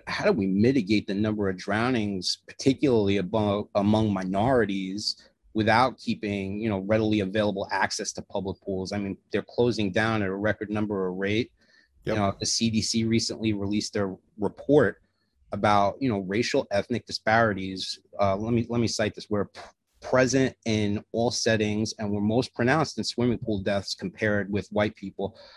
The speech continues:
Speaker 1: And the highest ratio occurred among Black youth aged ten to fourteen years old was a seven-to-six ratio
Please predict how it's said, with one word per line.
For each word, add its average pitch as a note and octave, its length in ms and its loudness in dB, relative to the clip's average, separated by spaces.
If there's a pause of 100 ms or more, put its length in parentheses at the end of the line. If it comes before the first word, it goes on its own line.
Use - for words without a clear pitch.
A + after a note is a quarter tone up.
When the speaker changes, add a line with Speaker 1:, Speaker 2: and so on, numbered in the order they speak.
(200)
Speaker 1:
And G2+ 120 -10
the G2 120 0
highest A#2 500 2
ratio A2 600 0
occurred G#2+ 440 -2
among G2+ 380 -2
Black G#2+ 340 0
youth G2+ 400 -2
aged G2+ 420 -6
ten A2 220 0
to A2+ 80 -8
fourteen G#2+ 480 -2
years G2 260 0
old G2+ 340 -2 (360)
was G#2 160 0
a G2 60 -4
seven-to-six A#2+ 800 0
ratio G2+ 720 -2